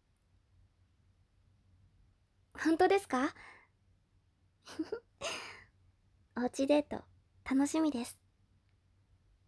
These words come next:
あ、その、帰りは遅くなっても大丈夫ですから。私、心の準備はできてますから。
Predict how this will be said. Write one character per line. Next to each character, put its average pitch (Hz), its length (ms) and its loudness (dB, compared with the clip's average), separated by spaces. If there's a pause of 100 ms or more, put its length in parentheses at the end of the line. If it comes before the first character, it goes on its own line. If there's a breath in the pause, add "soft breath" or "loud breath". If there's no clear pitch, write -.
(880)
あ、 277 160 -6 (140)
そ - 320 -4
の、 254 140 2 (1160 loud breath)
帰 320 220 -2
り 359 120 8
は 254 120 2
遅 220 220 -4
く 254 120 -2
な 247 100 0
っ - 40 -6
て - 180 -8
も 196 140 -4
大 214 200 -6
丈 240 160 -2
夫 233 100 -4
で 202 120 -4
す - 100 -8
か - 120 -12
ら。 - 160 -10 (2000)
私、 240 680 -6 (760)
心 - 380 -2
の 262 140 2
準 262 220 0
備 233 140 -2
は 190 60 -4
で 220 100 -6
き - 80 -12
て 240 140 -4
ま 214 120 -2
す - 120 -14
か - 120 -14
ら。 - 140 -16